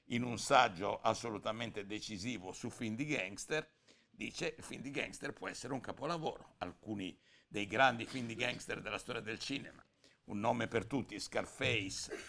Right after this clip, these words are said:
di Howard Hawks, è uno dei grandi film della storia del cinema, ma è un film assolutamente di genere.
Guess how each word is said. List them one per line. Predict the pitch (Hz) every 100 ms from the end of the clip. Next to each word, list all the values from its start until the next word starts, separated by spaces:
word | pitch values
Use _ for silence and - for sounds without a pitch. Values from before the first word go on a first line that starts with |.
| - -
di | 120 107
Howard | 127 139 165 160
Hawks, | - - - 147 -
è | 117
uno | 117 120 127
dei | 110
grandi | 110 110 113
film | 110 104
della | 101 113
storia | 127 123
del | 165
cinema, | - 117 110 127
ma | 127 123
è | 113
un | 131 147
film | - 107 113 147
assolutamente | 143 - 123 127 120 104 78 120 113
di | 120 139
genere. | 104 78 73 82 85